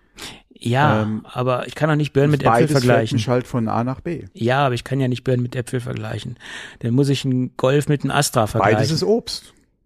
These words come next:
Speaker 1: Ja. Ja.
Speaker 2: Beides hat Vitamine, beides ist gesund.
Speaker 1: Ja, aber, ähm,
Speaker 2: Das ist
Speaker 1: es
Speaker 2: halt, ja, ich versteh-, ich verstehe dich schon, aber wie gesagt, ich denke, gerade im Automobilbereich gibt es sehr viele,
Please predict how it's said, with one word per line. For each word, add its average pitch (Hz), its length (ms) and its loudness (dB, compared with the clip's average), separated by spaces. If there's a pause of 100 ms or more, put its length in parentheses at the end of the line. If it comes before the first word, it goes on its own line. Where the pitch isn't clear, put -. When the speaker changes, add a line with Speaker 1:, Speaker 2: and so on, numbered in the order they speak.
(960)
Speaker 1:
Ja. 110 400 -2 (1600)
Ja. 110 200 2
Speaker 2:
Beides 117 180 4
hat - 160 -2
Vitamine, 180 560 -2 (260)
beides 110 320 -2
ist 127 140 -12
gesund. 147 400 -6 (160)
Speaker 1:
Ja, 98 400 -6 (260)
aber, 113 540 0
ähm, 113 540 -4
Speaker 2:
Das 127 160 2
ist 151 100 2
Speaker 1:
es - 0 -
Speaker 2:
halt, 170 300 0
ja, 185 200 0 (220)
ich - 160 -4
versteh-, 123 440 -2
ich - 120 -4
verstehe 123 280 -2
dich 113 140 -4
schon, 160 220 0
aber 92 180 0
wie 98 60 -4
gesagt, 104 300 -2
ich - 140 -12
denke, 117 280 0
gerade 123 340 0
im 127 120 -4
Automobilbereich 120 760 -4
gibt - 180 -14
es 123 140 -8
sehr 95 140 0
viele, 156 440 -4